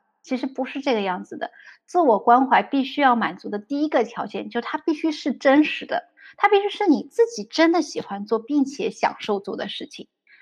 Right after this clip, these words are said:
那跑步它当然它是一个健康的事情，它是一个对你身体好的事情，但这不是自我关怀。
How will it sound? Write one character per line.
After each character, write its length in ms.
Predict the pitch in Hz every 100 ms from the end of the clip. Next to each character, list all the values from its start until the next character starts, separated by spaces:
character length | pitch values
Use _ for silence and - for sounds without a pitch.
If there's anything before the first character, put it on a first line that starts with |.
| _ _
那 140 | - 359
跑 300 | - - -
步 220 | - 359
它 220 | 277 294
当 200 | 294 277
然 120 | 254
它 180 | 254 269
是 180 | 269 277
一 40 | 233
个 140 | 220
健 280 | 220 269 233
康 180 | 208 220
的 100 | 190
事 140 | -
情， 80 | 196
它 140 | 196 226
是 80 | 233
一 60 |
个 100 | 226
对 220 | 214 277
你 200 | 220 -
身 280 | 202 - 262
体 160 | 277 233
好 180 | - -
的 120 | -
事 120 | -
情， 220 | 190 208
但 140 | 294 277
这 100 | 277
不 260 | 269 226
是 200 | 202 247
自 180 | 233 -
我 140 | 202 -
关 180 | -
怀。 220 | - -